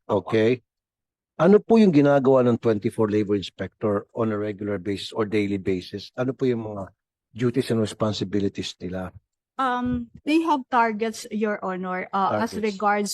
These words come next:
Speaker 1: routine, sa routine inspection po. When we also receive complaints, they also conduct, uh, uh, complaint
Speaker 2: So,
Speaker 1: inspection.
Speaker 2: dalawa yun. Ah, pag nakatanggap sila ng complaint, action na nila. At pag wala sila tanggap na complaint, gagawa pa rin sila ng inspection.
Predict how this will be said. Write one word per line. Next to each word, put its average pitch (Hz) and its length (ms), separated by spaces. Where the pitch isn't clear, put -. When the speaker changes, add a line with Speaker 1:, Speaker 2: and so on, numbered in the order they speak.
Speaker 1:
routine, 226 640
sa 240 240
routine 226 320
inspection 196 720
po. 185 320
When 247 480
we 247 240
also 240 320
receive 247 400
complaints, 202 640
they 254 160
also 247 320
conduct, 208 640
uh, 190 480
uh, 214 160
complaint 220 480
Speaker 2:
So, 190 240
Speaker 1:
inspection. 151 80
Speaker 2:
dalawa 165 240
yun. 156 220
Ah, 127 320
pag 113 240
nakatanggap 156 400
sila 185 160
ng - 80
complaint, 147 420
action 117 320
na 113 80
nila. 123 400
At 117 160
pag 123 80
wala 139 240
sila 190 160
tanggap 180 300
na 165 80
complaint, 143 500
gagawa 131 320
pa 123 80
rin 113 80
sila 117 160
ng 117 80
inspection. 110 560